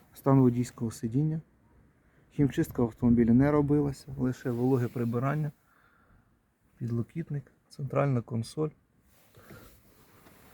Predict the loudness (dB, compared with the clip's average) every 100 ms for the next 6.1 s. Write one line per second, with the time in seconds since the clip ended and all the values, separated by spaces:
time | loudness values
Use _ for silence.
0 | -20 -20 -20 -20 -20 -8 0 0 0 -2
1 | 0 0 -2 -4 -2 -2 -2 -4 -12 -12
2 | -20 -20 -20 -20 -20 -20 -20 -20 -20 -20
3 | -20 -20 -20 -20 -20 -20 -20 -20 -20 -18
4 | -16 -14 -14 -14 -18 -20 -14 -14 -12 -14
5 | -10 -2 2 2 0 -2 2 2 0 -4
6 | -6